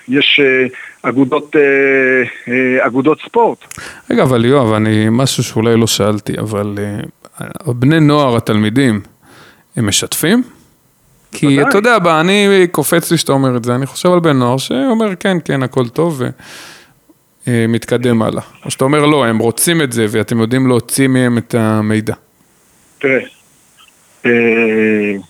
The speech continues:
Speaker 1: כל החינוך זה עניין של יחסים, ואנחנו עוסקים בנתונים.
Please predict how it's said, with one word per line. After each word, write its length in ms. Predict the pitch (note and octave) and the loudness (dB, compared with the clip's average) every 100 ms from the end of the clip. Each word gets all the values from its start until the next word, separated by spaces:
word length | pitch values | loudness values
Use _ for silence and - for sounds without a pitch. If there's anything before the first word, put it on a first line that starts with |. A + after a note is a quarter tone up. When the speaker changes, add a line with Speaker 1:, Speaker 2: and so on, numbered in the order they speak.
| _ - | _ -4
Speaker 1:
כל 260 | E3+ G3 F3+ | 2 2 2
החינוך 1200 | D3+ B2+ A#2+ A#2 A2+ A2 - - B2 D#3 F3 - _ _ _ - | 0 -2 -4 -6 -8 -14 -16 -10 -4 -4 -4 -10 _ _ _ -8
זה 80 | |
עניין 300 | A2+ B2 A#2+ | -4 -4 -4
של 260 | A#2 A#2+ G#2 | -4 -4 -4
יחסים, 500 | G#2+ - G#2 - F#2 - _ _ _ _ _ _ _ - | -4 -6 -12 -12 -16 -16 _ _ _ _ _ _ _ -4
ואנחנו 320 | A#2+ B2+ D3 | -2 2 2
עוסקים 360 | C#3 - D3 C3 | 0 0 0 2
בנתונים. 600 | C3 B2 - A#2+ G#2 | 0 0 -2 -2 -2